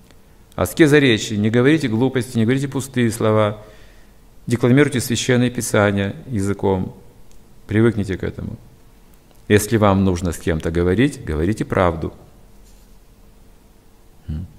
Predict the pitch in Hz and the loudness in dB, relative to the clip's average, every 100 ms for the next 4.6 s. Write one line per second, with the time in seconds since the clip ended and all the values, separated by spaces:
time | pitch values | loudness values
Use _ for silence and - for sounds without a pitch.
0 | - - 90 92 90 92 90 82 90 107 | -10 -8 -4 -4 -2 -2 -2 -4 -4 2
1 | 120 101 90 92 90 87 82 87 95 123 | 4 2 -2 -2 -2 -2 -4 -2 0 0
2 | 98 - - 87 80 85 82 82 80 78 | -2 -4 -4 -2 0 0 -2 -6 -6 -8
3 | - - - - - - - - _ - | -16 -20 -20 -20 -20 -20 -20 -20 _ -20
4 | - - - - 76 | -20 -20 -18 -12 -10